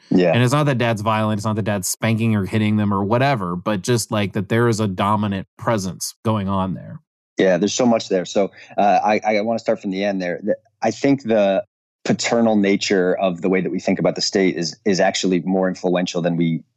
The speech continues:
Speaker 1: sometimes give it credit for. And so,
Speaker 2: Mm.
Speaker 1: um, in the case of foreign policy, it may very well be that American conservatives or just centrist pragmatists think that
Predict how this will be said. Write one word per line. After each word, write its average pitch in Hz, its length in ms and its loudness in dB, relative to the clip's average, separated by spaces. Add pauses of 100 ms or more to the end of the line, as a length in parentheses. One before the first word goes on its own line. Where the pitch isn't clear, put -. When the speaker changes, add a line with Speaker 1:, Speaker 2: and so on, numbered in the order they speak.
Speaker 1:
sometimes 90 320 2
give - 140 0
it - 80 -2
credit 120 260 0
for. 117 260 2
And 92 180 -4
so, 92 320 0
Speaker 2:
Mm. 101 160 -8 (240)
Speaker 1:
um, 85 440 0 (220)
in 110 220 4
the 101 80 2
case 110 280 0
of - 60 -12
foreign 113 260 0
policy, 104 480 0
it 90 100 -8
may 113 160 0
very 110 220 0
well 90 320 -4 (100)
be 104 200 0
that 85 260 -2 (140)
American 90 760 -4 (160)
conservatives 87 580 -2
or 80 220 0
just - 320 -6 (200)
centrist 90 680 0
pragmatists 85 880 -2
think 92 240 -2
that 85 240 2